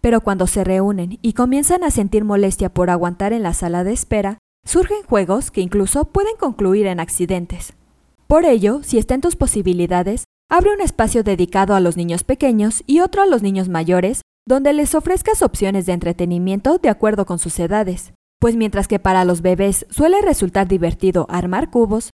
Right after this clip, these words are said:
los grandes pueden disfrutar de algún juego de mesa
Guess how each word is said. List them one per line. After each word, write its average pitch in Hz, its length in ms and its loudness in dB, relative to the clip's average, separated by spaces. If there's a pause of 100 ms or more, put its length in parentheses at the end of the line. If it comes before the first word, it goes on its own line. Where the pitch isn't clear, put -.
(220)
los 294 160 0
grandes 370 340 0
pueden 269 300 0
disfrutar 208 480 -2
de 254 100 0
algún 202 240 0
juego 214 300 0
de 247 140 0
mesa 269 400 -2